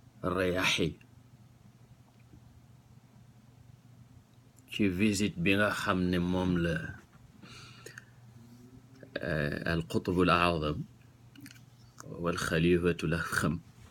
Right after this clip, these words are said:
Seydi Harazim amoon ca, eh, Tunus. Xam nga Seydi Harazim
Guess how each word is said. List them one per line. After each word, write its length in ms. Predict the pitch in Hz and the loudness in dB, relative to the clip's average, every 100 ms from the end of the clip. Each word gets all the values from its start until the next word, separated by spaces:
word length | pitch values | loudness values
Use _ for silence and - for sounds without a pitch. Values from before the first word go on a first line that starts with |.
| - - - - - - - - - - - - - | -20 -20 -20 -20 -20 -20 -20 -20 -20 -20 -20 -20 -20
Seydi 460 | - - 101 95 92 | -12 0 2 4 2
Harazim 640 | 90 98 90 90 82 71 - | 0 0 2 2 0 -6 -4
amoon 360 | 87 85 85 82 | -4 -2 0 0
ca, 240 | - 82 92 - - - - - - - - - - - - - - - - | 2 2 2 -2 -14 -20 -20 -20 -20 -20 -20 -20 -20 -20 -20 -20 -20 -20 -14
eh, 320 | 62 - 50 - | -10 -8 -6 -2
Tunus. 600 | - 85 82 - - - - - - - - - | 2 4 4 2 0 -4 -12 -20 -20 -20 -20 -14
Xam 240 | - 78 | -6 -2
nga 120 | 85 82 | -2 -2
Seydi 280 | - 87 82 | 0 0 -2
Harazim 560 | - 82 78 80 90 | -4 -4 -4 -8 -12